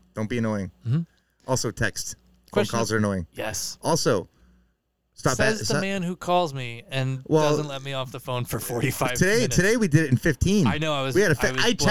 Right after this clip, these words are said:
Speaker 1: checked.
Speaker 2: away.
Speaker 1: Mm-hmm.
Speaker 2: Sorry. Number four. What would constitute a perfect day for you?
Speaker 1: These questions are annoying because they're so heavy. Uh,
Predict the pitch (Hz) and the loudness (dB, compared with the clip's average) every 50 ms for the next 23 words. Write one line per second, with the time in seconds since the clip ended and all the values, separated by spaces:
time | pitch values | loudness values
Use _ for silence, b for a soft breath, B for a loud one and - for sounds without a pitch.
0 | 143 139 131 127 123 117 107 101 - _ _ - 90 85 90 95 101 131 107 - | 2 0 0 -2 -4 -4 -8 -10 -14 _ _ -20 -16 -14 -8 -6 -4 -4 -6 -6
1 | _ _ - 175 202 202 - - 165 131 101 98 165 - - - 165 196 202 226 | _ _ -2 -2 -2 -2 -4 -4 -6 -6 -8 -10 -14 -18 -4 -2 0 0 0 -2
2 | 233 - - 196 190 185 - - 147 - - 120 120 - - - 135 131 - - | -4 -4 -4 -4 -4 -4 -6 -10 -14 -12 -12 -12 -12 -8 -4 -4 -4 -4 -4 -6
3 | - 196 190 - 123 113 - - - - 156 147 143 135 - - 101 98 95 92 | -6 -6 -4 -4 -6 -8 -8 -12 -8 -4 -4 -2 -2 -4 -6 -10 -12 -12 -12 -14
4 | - _ _ _ _ _ _ _ _ _ _ B B B B B B B B B | -16 _ _ _ _ _ _ _ _ _ _ B B B B B B B B B
5 | B B B B _ _ _ - 147 170 185 185 - - - 147 135 120 - - | B B B B _ _ _ -4 -2 0 0 0 -2 0 0 2 2 2 0 -2
6 | 113 101 98 98 95 92 92 95 98 98 98 98 101 101 95 95 - 98 87 82 | -4 -2 -2 -2 0 0 0 0 0 0 0 0 0 0 -2 -2 -4 -6 -6 -4
7 | 92 87 - - 113 104 98 98 92 - - - - _ _ _ _ - - 113 | -4 -4 -4 -2 -2 -2 -4 -4 -8 -12 -18 -20 -20 _ _ _ _ -14 -10 -10
8 | 104 98 - - _ - - 135 135 131 127 123 | -10 -10 -12 -16 _ -2 0 2 2 2 0 -2